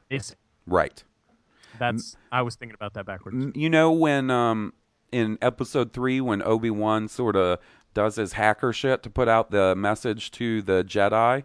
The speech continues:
Speaker 1: That's kinda what I was thinking.
Speaker 2: Like, maybe he did that then. Maybe he accessed something and was like, "Well, shit, I'm take out some pertinent information."
Speaker 1: And he clearly got the idea from, you know, the planet Geonosis being removed from the Jedi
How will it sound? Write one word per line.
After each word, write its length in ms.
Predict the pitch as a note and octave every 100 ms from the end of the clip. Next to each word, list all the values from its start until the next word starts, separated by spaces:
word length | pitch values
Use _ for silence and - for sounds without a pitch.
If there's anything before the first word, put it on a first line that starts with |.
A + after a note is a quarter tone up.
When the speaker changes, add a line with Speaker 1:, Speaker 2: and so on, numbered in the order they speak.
| _ _ _ _
Speaker 1:
That's 160 | E3 -
kinda 260 | G3+ F3+
what 120 | D3+
I 60 | C3+
was 120 | B2+
thinking. 400 | - C#3 A2 F#2 -
Speaker 2:
Like, 180 | C3+ C3
maybe 240 | F#3 A3+
he 100 | G3
did 200 | F#3 F3+
that 180 | F3+ E3
then. 240 | E3+ C#3
Maybe 240 | G2+ B2 B2+
he 140 | C3+
accessed 580 | A#2 A#2+ - A#2+ A#2 -
something 400 | - A#2 A#2+ G2+
and 80 | F#2+
was 100 | E2
like, 200 | D#2 -
"Well, 60 |
shit, 260 | C#2+ - G2
I'm 240 | E2 F#2 - _ _ _ _
take 240 | E2+ F2+
out 220 | G2+ G2+ -
some 320 | G2+ G2 F2+
pertinent 340 | - A#2 A#2 A#2
information." 580 | A2 B2 F#2+ D2+ - - _ _ _ - -
Speaker 1:
And 140 | D3+
he 60 | D3
clearly 380 | - E3+ E3+ C#3
got 240 | C#3 C#3
the 100 | C#3
idea 500 | B2+ A#2+ B2+ B2+ G#2+
from, 520 | A2 C3 B2 A2+ G#2+ A2 _ _
you 140 | C#3
know, 300 | B2+ A#2+ A2+ A2+
the 220 | C3+ B2
planet 380 | A#2+ C#3+ B2+ A2
Geonosis 760 | G#2+ B2 A2+ B2 A#2+ A2+ -
being 200 | - A#2 A2+
removed 440 | A2 A2 A2 G#2
from 300 | - A2 G#2+
the 100 | G#2
Jedi 200 | G#2 A2